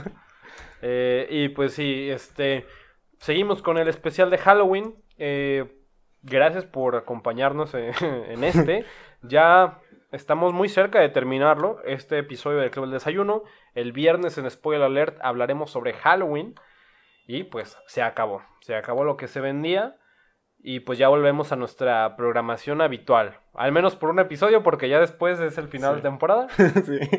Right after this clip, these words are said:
Speaker 1: Y, y pues ya. <laughs> Seguirá Spoiler Alert. Al menos durante estos meses. Pero esta semana Peter nos trae un tema todavía halloweenesco.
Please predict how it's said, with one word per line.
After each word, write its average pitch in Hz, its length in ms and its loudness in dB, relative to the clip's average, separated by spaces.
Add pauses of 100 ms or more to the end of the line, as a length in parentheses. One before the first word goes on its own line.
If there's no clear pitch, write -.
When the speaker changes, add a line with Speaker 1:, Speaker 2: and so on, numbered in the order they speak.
(320)
Speaker 1:
Y, 139 760 -10
y 120 40 -12
pues 123 200 -4
ya. 123 240 -4 (260)
<laughs> 165 320 -4
Seguirá 135 320 2
Spoiler 135 400 0
Alert. 143 340 0 (500)
Al 113 200 -8
menos 147 500 -2 (140)
durante 120 560 -4
estos 110 320 -12
meses. 101 460 -16 (580)
Pero 170 380 4 (640)
esta 139 200 -10
semana 147 380 2
Peter 143 260 -6
nos 131 220 -8
trae 143 460 2
un 139 240 -8
tema 135 320 0
todavía 131 800 2
halloweenesco. 151 1000 -2